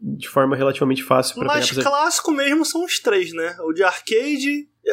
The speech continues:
Speaker 2: o de Mega e de Super Nintendo são diferentes também, se eu bem me lembro.
Speaker 1: São, são diferentes. Então tá aí. É,
Speaker 2: Mas,
Speaker 1: uma
Speaker 2: pô,
Speaker 1: co-
Speaker 2: legal, eu curti, eu curti.
Speaker 1: Eu também, eu achei um anúncio legal. Então tá aí, a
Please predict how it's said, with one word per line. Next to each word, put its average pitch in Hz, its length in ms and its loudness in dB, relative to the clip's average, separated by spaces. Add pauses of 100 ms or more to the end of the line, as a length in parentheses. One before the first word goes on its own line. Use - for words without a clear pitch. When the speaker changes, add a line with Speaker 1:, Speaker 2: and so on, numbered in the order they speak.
(140)
Speaker 2:
o 185 120 6
de 190 160 2
Mega 208 280 4
e - 20 -2
de 214 60 0
Super 233 260 2
Nintendo 220 240 2
são 233 160 2
diferentes 220 520 2
também, 170 240 -2
se - 120 -2
eu - 40 4
bem 160 120 4
me 160 60 -2
lembro. 147 140 4
Speaker 1:
São, 123 320 6
são 123 180 0
diferentes. 117 680 -4 (160)
Então 160 160 2
tá 202 140 2
aí. 131 300 2 (440)
É, 127 140 2
Speaker 2:
Mas, 120 100 2
Speaker 1:
uma 135 80 2
Speaker 2:
pô, 269 100 0
Speaker 1:
co- - 40 2
Speaker 2:
legal, 302 580 0
eu 302 60 -8
curti, 330 320 -2
eu 240 320 -8
curti. - 160 -8
Speaker 1:
Eu - 60 0
também, 262 320 2
eu 190 80 4
achei 170 180 0
um 165 80 0
anúncio 175 240 -4
legal. 135 340 0 (600)
Então 170 180 2
tá 208 100 2
aí, 147 200 6
a 131 100 4